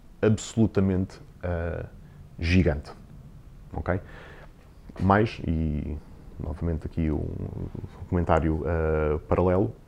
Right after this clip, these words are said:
e vivemos ainda na, na, no, na época do, do fomo, não é? O fear, fear of missing out. Tem que saber tudo, ah, a toda a hora e tem que estar sempre,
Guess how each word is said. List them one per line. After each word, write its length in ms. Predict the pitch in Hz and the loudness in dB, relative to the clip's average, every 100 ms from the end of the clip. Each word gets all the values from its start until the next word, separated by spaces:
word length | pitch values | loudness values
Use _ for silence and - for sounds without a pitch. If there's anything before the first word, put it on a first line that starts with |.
| - - - | -20 -18 -4
e 280 | 90 95 92 - | 0 2 0 -2
vivemos 560 | 82 92 85 92 90 | 0 2 2 0 2
ainda 360 | 90 90 95 139 - - - - - - - - - - - | 2 2 0 -2 -8 -20 -20 -20 -18 -20 -20 -18 -18 -18 -4
na, 280 | 92 92 76 | 2 2 2
na, 560 | 92 92 90 90 87 98 98 - 95 | 2 2 2 2 0 0 -4 -6 -4
no, 520 | 90 90 90 90 90 92 | -2 0 2 2 2 2
na 120 | 85 | 0
época 280 | 90 - 95 | 0 2 2
do, 440 | 85 85 71 64 73 - - - | 2 2 0 -2 -8 -10 -10 -8
do 120 | 78 85 | -4 2
fomo, 340 | - 82 71 | 6 6 4
não 100 | 71 | -2
é? 60 | 71 | -2
O 40 | |
fear, 220 | - 104 92 | 2 2 2
fear 200 | - 113 | 4 6
of 80 | 92 | 6
missing 240 | 98 87 67 | 2 -2 -2
out. 200 | - - | -2 -4
Tem 120 | 92 | -4
que 80 | - | 0
saber 300 | 98 95 85 | 2 4 4
tudo, 600 | - 120 107 107 92 78 | 8 10 10 8 8 6
ah, 460 | 69 - 80 73 | 2 -2 -4 -4
a 40 | 73 | 2
toda 220 | 110 95 | 4 6
a 40 | |
hora 340 | 90 101 101 90 | 8 8 6 4
e 60 | |
tem 140 | 80 90 | 2 0
que 40 | |
estar 160 | 92 85 | 0 0
sempre, 360 | - 87 - | 0 -2 -2